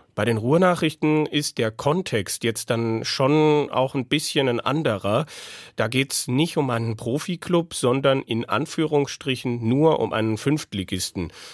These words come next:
Der Schaden für die Zeitung ist also deutlich kleiner, wenn sie mal eine Weile nicht berichten. Ich bezweifle allerdings, dass sie ja zum Beispiel bei Borussia Dortmund, der ja auch in dem Gebiet der Zeitung beheimatet ist, äh, genauso vorgehen würden.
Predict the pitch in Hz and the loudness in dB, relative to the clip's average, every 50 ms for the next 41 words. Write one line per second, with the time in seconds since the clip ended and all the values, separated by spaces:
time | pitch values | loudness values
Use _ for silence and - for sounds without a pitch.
0 | - - - 110 - 120 110 117 143 160 156 - 147 127 117 - - - 120 104 | -8 -4 -2 0 2 4 4 4 4 2 0 0 0 -2 -2 -2 -2 0 2 2
1 | 117 143 - 175 170 170 147 143 123 123 110 120 120 135 - - 113 - - - | 2 2 0 0 0 0 0 -2 -2 -4 -2 0 0 0 0 -2 -6 -6 -6 -4
2 | - 104 110 139 151 139 123 135 - - - - - - 113 120 127 139 123 123 | 0 2 2 4 4 4 2 0 -2 -6 -12 -16 -6 -2 0 0 0 0 0 0
3 | 117 117 117 - 113 117 107 110 107 113 113 101 107 123 151 - - 120 104 92 | 0 0 0 0 -2 0 0 0 0 0 0 0 0 -2 -4 -4 -4 -6 -4 -4
4 | 101 98 - - - 90 85 - - - - - - - - 131 113 - - - | -4 -6 -6 -8 -8 -8 -8 -10 -12 -18 -18 -14 -14 -10 -8 -8 -8 -6 -6 -2
5 | - 92 101 143 165 - - 170 165 160 160 156 - 175 147 151 151 143 139 139 | 0 2 2 2 0 0 0 0 2 2 2 2 2 2 2 2 0 0 -2 -2
6 | 147 156 156 151 - - - - 123 113 - - 131 127 127 123 117 113 120 120 | 0 0 -2 -4 -6 -6 -4 -4 -4 -4 -4 -4 -2 -2 0 0 0 0 0 -2
7 | - - 113 101 101 - - 90 87 117 151 - - - - 135 135 135 135 131 | -2 -4 -4 -4 -4 -4 -2 0 0 0 0 -2 -4 -4 -2 0 0 0 0 0
8 | 127 123 117 113 117 110 107 135 131 - - 117 107 - 113 120 151 - 131 120 | 0 0 0 0 -2 -2 -2 -4 -4 -2 -2 -2 0 2 2 2 2 2 0 -2
9 | 117 127 127 - 110 107 107 110 110 101 120 120 - 127 113 107 - 110 107 104 | -2 -2 -2 -2 0 0 0 0 0 0 -2 -2 -2 -4 -6 -4 -4 -4 -2 -2
10 | 104 101 - - 110 104 - 120 135 - - - - 107 101 - - 117 113 120 | -4 -6 -6 -8 -6 -4 -4 -4 -4 -6 -6 -4 -4 -4 -4 -2 0 0 0 2
11 | 131 120 110 101 110 101 107 123 131 135 120 110 - 107 - - 107 123 131 - | 0 -2 0 0 0 0 2 2 2 0 0 -2 -4 -8 -6 -4 -4 -4 -4 -4
12 | - - - 113 113 110 104 - 131 110 101 101 120 143 127 110 92 - - 95 | -6 -6 -4 -2 -2 -2 -2 -2 -2 0 2 4 4 4 2 0 -2 -4 -4 -4
13 | 90 85 85 85 82 80 85 80 78 - 107 | -4 -4 -4 -6 -6 -6 -8 -8 -8 -10 -12